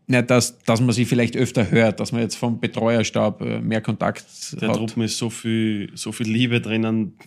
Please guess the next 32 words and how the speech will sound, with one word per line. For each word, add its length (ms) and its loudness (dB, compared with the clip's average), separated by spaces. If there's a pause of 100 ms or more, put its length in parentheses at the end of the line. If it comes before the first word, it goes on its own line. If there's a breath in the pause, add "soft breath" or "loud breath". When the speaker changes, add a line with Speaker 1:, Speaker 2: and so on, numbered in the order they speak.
Speaker 2:
außerhalb 560 0
auch 160 0
von 160 -4
diesen 240 -4
Lehrgängen, 540 0
dass 180 -4
wir 100 -4
uns 140 -4
immer 220 0
wieder 160 0
hören. 120 2
Ich 100 0
hab 60 0
aber 200 0
mit 140 2
dem 20 -12
Baum 240 -2
jetzt 160 -6
beim 120 -2
Golfen 320 -4
auch 60 -2
geredet. 300 -4 (500 soft breath)
So, 140 -2
es 100 0
ist 140 -2
irgendwie 340 2
auch 80 4
schön, 420 4
wir 260 2
überfrachten 680 -2
uns 220 0
nicht, 300 0